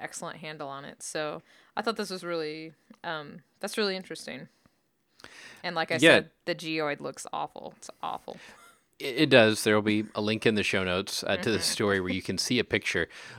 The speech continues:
Speaker 2: But, so the fascinating thing is, it turns out because of the way these mass concentrations are distributed on the moon, there are four orbits that are stable.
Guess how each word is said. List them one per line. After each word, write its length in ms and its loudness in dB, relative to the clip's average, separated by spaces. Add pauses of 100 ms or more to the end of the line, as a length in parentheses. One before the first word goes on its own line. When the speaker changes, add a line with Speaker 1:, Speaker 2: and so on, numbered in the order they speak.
Speaker 2:
But, 460 4 (800)
so 180 2
the 160 -4
fascinating 480 4
thing 200 4
is, 220 2
it 180 -4
turns 420 0
out 220 6
because 540 0
of 80 -4
the 100 2
way 160 4
these 180 0
mass 220 4
concentrations 800 -4 (100)
are 80 -4 (180)
distributed 600 -4
on 140 -2
the 60 -6
moon, 440 -2 (640)
there 280 8
are 280 8
four 800 4
orbits 680 0
that 200 -2
are 100 0
stable. 520 -2